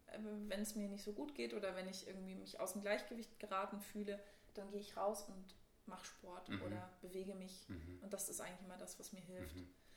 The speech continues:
Speaker 1: Aber vielleicht ist das eine Typfrage. Aber so
Speaker 2: Ja.
Speaker 1: dieses Hinsetzen und dann so Ruhe einkehren lassen,
Speaker 2: Mhm.
Speaker 1: das funktioniert manchmal, aber <laughs> meistens nicht.
Speaker 2: <laughs> Ja.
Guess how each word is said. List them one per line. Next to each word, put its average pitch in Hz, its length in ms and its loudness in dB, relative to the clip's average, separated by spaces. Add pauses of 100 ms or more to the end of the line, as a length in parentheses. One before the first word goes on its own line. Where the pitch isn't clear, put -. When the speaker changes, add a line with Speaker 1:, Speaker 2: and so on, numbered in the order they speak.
(120)
Speaker 1:
Aber 202 160 0
vielleicht 208 280 6
ist - 120 -2
das 214 140 0
eine 208 100 2
Typfrage. 175 640 -2 (200)
Aber 196 160 8
so 202 100 6
Speaker 2:
Ja. 214 80 4
Speaker 1:
dieses 214 360 4 (300)
Hinsetzen 320 720 8 (1040)
und 220 100 6
dann 208 320 6
so 208 340 2 (320)
Ruhe 254 240 2
einkehren 220 600 4
lassen, 196 260 -2 (300)
Speaker 2:
Mhm. 170 120 -6 (160)
Speaker 1:
das 208 120 -6
funktioniert 208 440 2
manchmal, 196 440 2
aber 185 200 -4
<laughs> 185 40 2
meistens 208 480 8
nicht. - 280 0
Speaker 2:
<laughs> 143 180 2
Ja. - 280 4